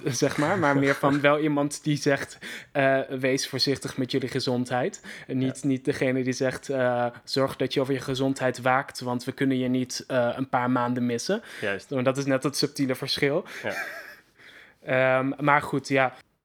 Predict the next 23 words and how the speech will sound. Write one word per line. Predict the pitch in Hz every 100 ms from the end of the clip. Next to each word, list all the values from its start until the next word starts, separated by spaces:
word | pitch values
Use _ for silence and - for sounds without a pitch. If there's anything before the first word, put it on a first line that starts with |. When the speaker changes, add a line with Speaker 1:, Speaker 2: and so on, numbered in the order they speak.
| -
Speaker 1:
ik, | 135 -
ik, | - 139 147
ik | 151
lees | 127 135 147 -
inderdaad | 127 123 131 127
wel | 123 131 135
heel | 127 123
veel, | - 131 123 123 -
eh, | 123 120 123
op | -
heel | 127
veel | 127
blogs | 117 127 123 - - _ _ _ _ - _ _ _
w-, | 135 123 -
wat | 131 120
jij, | 131 123 131 127 123
eh, | 120 120 98
suggereert | - 127 - 123 120 120
van, | - 127 123 120 120 - - _ _ _ _ _
eh, | 123 113
mensen | 117 120 - 127
zeggen | 127 117 123 120
stilstaan | - - 135 131 - 131 127 127 127